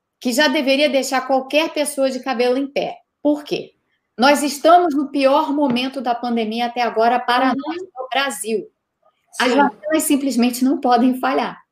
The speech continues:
Speaker 1: Porque
Speaker 2: Sim.
Speaker 1: se as vacinas falharem, qual é
Speaker 2: Nós
Speaker 1: a
Speaker 2: não temos nada.
Speaker 1: resistência do próprio Paulo Guedes como ministro da Economia? Porque como é que ele vai segurar o tranco de uma economia em,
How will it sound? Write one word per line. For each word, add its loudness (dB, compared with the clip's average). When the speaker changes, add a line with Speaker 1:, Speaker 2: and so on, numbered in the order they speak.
Speaker 1:
Porque 4
Speaker 2:
Sim. -10
Speaker 1:
se 0
as 2
vacinas 0
falharem, 0
qual 6
é 6
Speaker 2:
Nós 0
Speaker 1:
a 2
Speaker 2:
não -4
temos -6
nada. -6
Speaker 1:
resistência -6
do -2
próprio 2
Paulo 4
Guedes 2
como -2
ministro -2
da 0
Economia? -4
Porque 0
como 6
é 4
que -4
ele -4
vai 2
segurar 0
o -4
tranco 2
de -4
uma 0
economia -2
em, -2